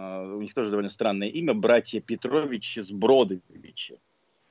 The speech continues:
И вот они, значит, среди всех богатырей там на Перу похваляются, что у них сестра есть, которая сидит в тереме высоко, вот, и никто, значит, к ней не подберется.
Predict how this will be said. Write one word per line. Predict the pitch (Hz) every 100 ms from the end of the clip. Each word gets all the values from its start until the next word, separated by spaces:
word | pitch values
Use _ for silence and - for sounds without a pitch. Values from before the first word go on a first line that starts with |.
| -
И | 107
вот | 165 160
они, | 156
значит, | 127 156 139 -
среди | - 127 135
всех | 139 101
богатырей | 107 135 190 208
там | 110 101
на |
Перу | 101 127 190
похваляются, | - 113 120 180 - 98
что | -
у | 147
них | 135
сестра | - 226 - 147
есть, | 110 202 -
которая | - 113 160 143
сидит | - 123 120
в | -
тереме | 202 220 147
высоко, | 107 110 165 - 107 78 _ _ _
вот, | 113 117 101
и | 170 220
никто, | 151 - 190 196
значит, | 120 170 -
к | -
ней | 120 175
не | 131
подберется. | 151 127 107 143 120 95 - 95